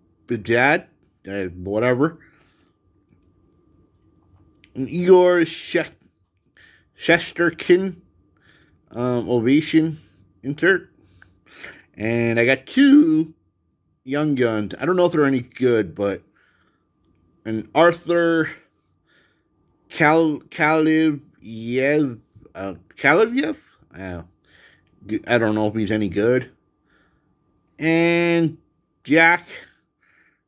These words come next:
Radbone. Boner.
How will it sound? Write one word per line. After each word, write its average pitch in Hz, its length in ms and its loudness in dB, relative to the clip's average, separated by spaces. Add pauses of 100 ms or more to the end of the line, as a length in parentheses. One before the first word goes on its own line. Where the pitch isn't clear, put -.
(180)
Radbone. 113 1300 -2 (1400)
Boner. 113 500 -2